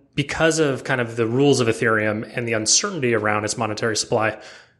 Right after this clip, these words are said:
you don't necessarily want to hold it there with the thought that it's gonna be the same tomorrow. So I think kind of what we saw this, we saw this play out with the I C O market.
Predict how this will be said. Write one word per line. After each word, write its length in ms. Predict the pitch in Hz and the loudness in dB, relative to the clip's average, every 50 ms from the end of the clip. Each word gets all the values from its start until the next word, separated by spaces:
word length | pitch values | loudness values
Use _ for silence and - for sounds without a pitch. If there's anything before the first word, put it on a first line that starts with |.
| _ _ _ | _ _ _
you 200 | - 139 135 135 | -4 -2 -2 -2
don't 280 | 123 123 160 156 175 165 | 0 0 0 0 2 0
necessarily 360 | 156 147 - - 143 131 123 | 0 0 0 0 0 0 2
want 160 | 120 113 110 | 0 0 -2
to 40 | - | -4
hold 300 | - - 170 170 156 143 | -2 2 2 4 4 4
it 140 | 120 113 120 | 0 2 2
there 240 | 113 107 107 107 | 4 4 4 4
with 180 | 107 110 107 - | 2 0 -2 -2
the 80 | 123 - | -4 -10
thought 380 | - - 123 113 113 113 - | -4 0 2 2 2 0 0
that 120 | - 120 113 | -2 0 0
it's 140 | 113 - | 0 -2
gonna 220 | - - 113 113 110 | -2 -4 -4 -4 -4
be 120 | 107 120 | -4 -2
the 120 | 113 113 107 | -2 0 0
same 340 | - - 123 113 110 107 | 0 0 0 -2 -8 -8
tomorrow. 500 | 104 - 127 135 143 143 120 - - - - _ _ _ _ _ _ _ _ _ _ _ _ _ | -10 -10 -8 -6 -6 -6 -6 -8 -8 -10 -14 _ _ _ _ _ _ _ _ _ _ _ _ _
So 100 | - 151 | 0 0
I 60 | 131 | 2
think 260 | 139 160 143 - - - - _ _ _ _ _ _ _ _ _ _ _ _ _ _ | 2 0 -2 -2 -12 -20 -20 _ _ _ _ _ _ _ _ _ _ _ _ _ _
kind 140 | - - 170 | -2 0 0
of 80 | 151 143 | 2 2
what 80 | 156 | 2
we 100 | 139 135 | 2 2
saw 580 | 123 - - 151 135 127 123 123 120 117 117 117 - - - _ _ _ _ _ _ _ _ _ _ _ _ _ _ _ - | 2 2 2 2 2 0 0 0 0 0 -2 -4 -8 -16 -20 _ _ _ _ _ _ _ _ _ _ _ _ _ _ _ -6
this, 340 | 135 127 120 - - - - | 0 0 0 0 0 -6 -12
we 200 | 147 139 160 151 | -2 0 0 2
saw 120 | - 185 | 4 4
this 120 | 165 156 | 4 2
play 200 | 160 - 147 131 | 0 -2 -2 0
out 300 | 123 120 117 120 120 - | 0 0 0 0 -2 -4
with 320 | - 123 117 110 - - - | -4 -4 -4 -4 -6 -10 -2
the 80 | 131 | 0
I 80 | 120 117 | 2 2
C 180 | 113 - 131 117 | 2 2 0 0
O 60 | 113 | -2
market. 420 | 120 127 135 - 160 165 - - | -2 -4 -2 0 -2 -4 -4 -6